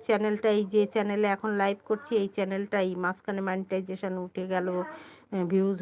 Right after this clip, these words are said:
হতো না, সব কিছু উড়ে গেল না, আমি সেটাই বলছি। ওই করেছিল রিপোর্টের পর রিপোর্ট, রিপোর্টের পর রিপোর্ট করেছে ওই দুইজনে মিলে। দুই তিন মাস ধরে শুধু রিপোর্ট করেছে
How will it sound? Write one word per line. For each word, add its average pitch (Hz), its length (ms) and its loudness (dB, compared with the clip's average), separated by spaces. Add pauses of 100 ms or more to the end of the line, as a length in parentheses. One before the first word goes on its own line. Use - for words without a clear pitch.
হতো 190 160 -2 (100)
না, 185 60 4 (180)
সব 190 120 -2 (100)
কিছু 208 160 -6 (100)
উড়ে 202 220 -2
গেল 359 120 2 (140)
না, 180 80 -8 (800)
আমি 180 140 -8 (100)
সেটাই - 300 -10 (100)
বলছি। - 360 -18 (1200)
ওই 208 140 -2 (100)
করেছিল 180 380 -2 (180)
রিপোর্টের 339 560 2 (100)
পর 320 120 6 (140)
রিপোর্ট, 330 460 6 (120)
রিপোর্টের 311 560 2 (100)
পর 262 120 0 (140)
রিপোর্ট 269 500 4 (160)
করেছে 247 400 4 (360)
ওই 226 80 8 (100)
দুইজনে 233 440 2
মিলে। 226 180 6 (760)
দুই 285 180 10 (120)
তিন 311 160 10 (160)
মাস 269 220 10 (160)
ধরে 277 160 4 (180)
শুধু 262 160 -4 (120)
রিপোর্ট 254 240 -2 (100)
করেছে 170 280 -6